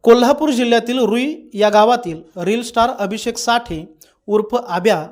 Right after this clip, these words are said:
याने आत्महत्या केल्याची घटना नुकतीच घडली आणि या घटनेने सोशल मीडियावर एकच खळबळ उडाली. अभिषेक साठे याने एका मुलीमुळे आत्महत्या केली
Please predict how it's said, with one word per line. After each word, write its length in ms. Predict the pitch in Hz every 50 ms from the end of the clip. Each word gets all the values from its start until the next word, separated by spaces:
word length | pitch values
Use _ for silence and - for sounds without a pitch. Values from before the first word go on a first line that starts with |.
| - _ _ _ _ _ _ _ _ _ _ _ _ -
याने 200 | 202 196 202 226
आत्महत्या 580 | - - 208 220 220 - 254 247 247 247 - 277
केल्याची 360 | - 254 233 220 214 214 - 208
घटना 380 | 196 226 220 - 185 175 180 -
नुकतीच 440 | 220 202 196 202 202 - 226 208 175 160
घडली 280 | 165 151 - 120 - - _ _ _ _ _ _ _ _ _ _ _ _ _ -
आणि 160 | 175 180 180
या 100 | 185 190
घटनेने 520 | 165 185 175 175 214 233 240 208 180 190 202
सोशल 400 | - - 196 175 - - 208 208
मीडियावर 380 | 202 196 185 190 190 196 220 - - -
एकच 360 | 202 208 208 226 220 - -
खळबळ 320 | - 190 185 175 180 175
उडाली. 320 | 160 143 127 123 123 107 107 - _ _ _ _ _ _ _ _ _ _ _ _ _ _ _ _ -
अभिषेक 400 | 160 160 165 185 175 208 196 196
साठे 520 | - 214 214 220 220 - 175 170 185 - -
याने 260 | 190 185 185 190 202 -
एका 280 | 185 196 196 - 220
मुलीमुळे 460 | 214 202 202 208 226 240 233 247 262 269
आत्महत्या 560 | 226 214 214 214 214 220 214 208 - 220 214
केली 300 | - 233 202 165 151